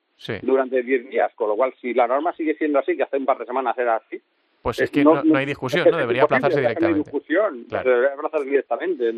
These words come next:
Speaker 2: Al final también es que también lo complica todo que cada comunidad autónoma es
Speaker 1: Sí,
Speaker 2: una norma
Speaker 1: sí.
Speaker 2: distinta.
Speaker 1: Ya,
Speaker 2: Para ir a
Speaker 1: ya,
Speaker 2: jugar a
Speaker 1: ya.
Speaker 2: Galicia necesitas pasar las pruebas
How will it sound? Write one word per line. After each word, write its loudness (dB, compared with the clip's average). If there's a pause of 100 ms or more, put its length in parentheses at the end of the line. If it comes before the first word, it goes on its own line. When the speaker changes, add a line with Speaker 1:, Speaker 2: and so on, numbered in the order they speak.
(140)
Speaker 2:
Al 4
final -6
también 0
es -4
que -4 (400)
también 2
lo 2
complica 0
todo -2
que -2
cada -2
comunidad -6
autónoma -2
es -4
Speaker 1:
Sí, -4
Speaker 2:
una 2
norma -2
Speaker 1:
sí. -2
Speaker 2:
distinta. 0
Speaker 1:
Ya, -12
Speaker 2:
Para 2
ir 2
a 2
Speaker 1:
ya, -6
Speaker 2:
jugar 0
a 0
Speaker 1:
ya. -12
Speaker 2:
Galicia -4
necesitas -4
pasar 0 (480)
las 2
pruebas 0